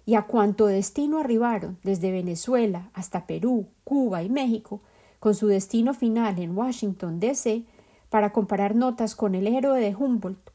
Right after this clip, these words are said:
Thomas Jefferson, hallaron nuevas repúblicas bajo construcción, pero al regresar a Francia hallaron una república que había colapsado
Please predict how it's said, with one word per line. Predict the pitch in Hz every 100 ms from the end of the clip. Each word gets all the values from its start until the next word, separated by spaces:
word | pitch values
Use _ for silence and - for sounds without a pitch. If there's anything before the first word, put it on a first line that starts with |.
| -
Thomas | 240 262 285 -
Jefferson, | 247 196 220 233 226 - _ - - _
hallaron | 247 277 285 285 320 285
nuevas | 311 339 330
repúblicas | 220 - 302 302 247 - 190
bajo | 180 170 -
construcción, | 190 - 170 - 214 180 185 - _ _ _ _ -
pero | 202 185
al | 175
regresar | 185 180 170 214 247
a |
Francia | 247 311 285 233 196 -
hallaron | 214 214 240 262 277
una | 269 269
república | 226 208 277 262 262 269 240
que | 214
había | 175 214 247
colapsado | 240 202 170 - 190 175 175